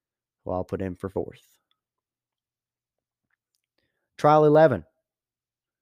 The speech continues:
I've got the nine, F T D Scout. At two to one, this gelding's by F T D Dynasty out of the Apolitical Jess mare, Apolitical Scout.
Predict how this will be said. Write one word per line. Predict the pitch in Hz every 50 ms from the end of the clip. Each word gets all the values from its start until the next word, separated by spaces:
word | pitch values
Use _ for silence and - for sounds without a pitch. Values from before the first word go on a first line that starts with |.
| _ _ _ _ _ _ _ _
I've | - 110
got | 123 151 143 -
the | 131
nine, | 135 139 143 135 117
F | 120 131
T | - - 135
D | 131 135 127
Scout. | 123 - - - 143 139 131 101 - _ - - _ _ _ _ _ _ _ _ _ _ _ _ _ _ _ _ _ _ _ _ _ _ _ _ _ _ _ _ _ _ _ -
At | 95 95 - -
two | - - 139 135
to | 123 113
one, | 117 120 123 135
this | 135 127 123 -
gelding's | - 127 127 127 120 113
by | 104 113 117 113
F | 113 123 -
T | -
D | 110 120 117
Dynasty | 107 113 113 120 120 123 120 - 147 139
out | 123 117
of | 101
the | 113 110 113 123
Apolitical | 120 - 117 117 120 117 - 107
Jess | 95 101 113 120 139 - -
mare, | 110 104 110 120
Apolitical | 113 113 127 127 131 131 135 156 - 127 113
Scout. | - 120 104 87 -